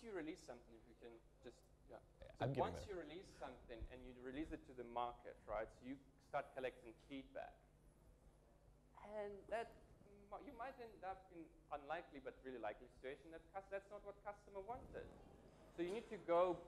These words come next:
Speaker 1: back to your exploration, right? So that's not customer wanted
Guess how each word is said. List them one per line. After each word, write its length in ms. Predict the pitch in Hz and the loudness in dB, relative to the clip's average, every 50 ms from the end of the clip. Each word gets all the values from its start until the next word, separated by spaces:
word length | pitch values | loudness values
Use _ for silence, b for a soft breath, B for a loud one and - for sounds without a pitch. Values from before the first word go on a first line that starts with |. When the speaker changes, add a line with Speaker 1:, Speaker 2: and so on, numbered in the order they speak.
| - - | 8 12
Speaker 1:
back 400 | 151 156 165 165 160 - - - | 12 12 12 12 8 4 2 2
to 40 | - | 6
your 160 | 147 147 143 | 12 12 12
exploration, 1000 | 139 139 143 - - - 143 135 123 123 127 127 131 131 127 - - - 123 101 - - - | 12 12 12 4 10 12 12 12 12 12 12 12 12 12 10 4 4 6 6 6 6 8 12
right? 200 | 113 123 135 135 - | 12 12 12 12 12
So 80 | 131 | 10
that's 280 | 123 147 190 202 - - 214 | 12 12 12 12 12 12 10
not 160 | 208 208 - | 10 12 12
customer 360 | 202 202 196 - 202 196 180 | 10 10 10 10 4 6 8
wanted 280 | 170 170 180 180 175 | 10 10 8 8 6